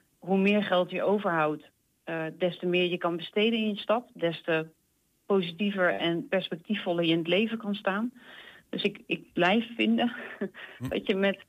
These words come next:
Speaker 1: eh, een, een betaalbare, betaalbare huisvesting geeft je zoveel kansen in het leven.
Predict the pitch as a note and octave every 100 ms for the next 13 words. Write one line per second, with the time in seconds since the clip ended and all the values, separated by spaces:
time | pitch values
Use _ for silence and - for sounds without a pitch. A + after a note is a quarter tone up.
0 | _ _ - G3 D3+ - F3+ F3+ - G3
1 | F#3 G3 G3 G#3 A#3 G3 F3+ F3 F3 E3
2 | E3 G#3+ A#3+ G#3+ F#3 E3+ F3+ A3 - -
3 | D#3+ E3 D#3+ - F#3+ G3+ - F#3 F3 F#3
4 | A3 F3 E3+ E3+ G#3 F#3 C#3+ D3 D3 C3+
5 | C#3+ F3